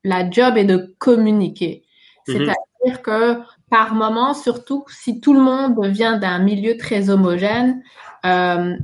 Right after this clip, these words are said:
Speaker 1: et qu'on doit aller vers des clientèles qui le sont peut-être moins,
Speaker 2: Mhm.
Speaker 1: euh, être capable de traduire les messages clés, euh, d'un produit pour les rattacher aux besoins clients, c'est une traduction qui est,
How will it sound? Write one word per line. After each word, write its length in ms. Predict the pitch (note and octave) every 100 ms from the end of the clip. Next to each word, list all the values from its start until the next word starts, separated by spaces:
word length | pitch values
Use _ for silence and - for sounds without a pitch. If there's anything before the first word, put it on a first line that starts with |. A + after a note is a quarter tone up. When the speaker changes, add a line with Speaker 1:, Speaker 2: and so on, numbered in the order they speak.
| -
Speaker 1:
et 160 | G#3+ G#3+
qu'on 220 | G#3+ G#3
doit 260 | G3 G3+
aller 540 | G#3 G#3 G#3 F#3+ G3+ G#3
vers 320 | F#3+ F3 F#3 - _ - - F#3+ F3+
des 240 | E3+ F3+ F3
clientèles 600 | - G#3+ F#3 F3+ G#3 G3
qui 140 | -
le 100 | F3+
sont 220 | F3 F#3
peut-être 340 | F#3 - E3+ -
moins, 420 | F3 F3 A3 E4+ - _ _
Speaker 2:
Mhm. 160 | B2+ C3+
Speaker 1:
euh, 80 | F3+ - - _
être 200 | G#3 G3+
capable 380 | - B3 C#4+ D4+
de 80 | A3
traduire 520 | - C4 A#3 A3 B3
les 100 | A#3
messages 480 | G#3+ A3 G3+ F#3+ -
clés, 480 | - A#3 B3+ C#4 - _ _ _ F#3+
euh, 840 | F#3 F3+ F3 F3 E3+ E3+ E3+ F3 F3+ - -
d'un 400 | D#3+ F3+ G#3+ A3+
produit 440 | - B3+ G#3 B3
pour 200 | C4+ G#3
les 140 | G#3 F#3
rattacher 680 | G#3 B3 A#3 A3+ B3 B3+ - -
aux 80 | G#3
besoins 560 | G3 F#3 A#3+ A#3 B3+ C4
clients, 540 | - G#3+ G#3 A3 F4 - _ _
c'est 200 | - G3+
une 120 | G#3+
traduction 580 | G3+ B3+ A#3 A3 - E4
qui 200 | - -
est, 260 | A3 G3+